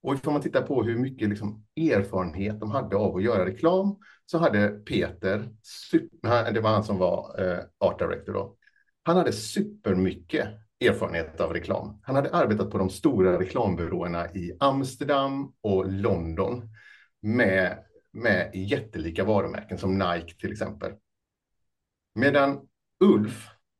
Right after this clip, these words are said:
som var copywriter på den här tvåmannabyrån, han hade ingen erfarenhet överhuvudtaget. Ingen reklamutbildning. Han liksom hade knappt varit i Stockholm i närheten av någonting som liknade någon reklamskola eller reklambyråer.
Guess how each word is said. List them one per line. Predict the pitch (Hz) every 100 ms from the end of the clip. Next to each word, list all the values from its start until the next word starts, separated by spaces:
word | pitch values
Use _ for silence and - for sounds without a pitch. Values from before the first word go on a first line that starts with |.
| _ _ _ _ _ _ -
som | 123
var | 120 110
copywriter | 113 - 98 87 87 92 98 117 -
på | 117 95
den | 95
här | 95 87 82
tvåmannabyrån, | 101 90 82 80 - - -
han | - 143
hade | 160 165 104 92 - _ -
ingen | 190 170 101 104 107
erfarenhet | 104 - 85 82 82 - -
överhuvudtaget. | 131 110 - - 90 90 104 92 - - - - _
Ingen | 214 208 190 185
reklamutbildning. | 165 180 135 107 107 107 95 107 127 - - - - _
Han | 151 143
liksom | 139 143
hade | 143 139
knappt | - 135 135 -
varit | 104 117 - - - - - _ - 143
i | 127 123 131 -
Stockholm | - - - - - 113 107
i | 104
närheten | 123 139 117 104 104 123
av | 120 104
någonting | 120 127 139 139 120 95
som | - 107
liknade | 110 107 98 90 92
någon | 92 92
reklamskola | 90 - 117 104 87 - 92 85 90
eller | 92
reklambyråer. | 92 - 101 92 92 95 98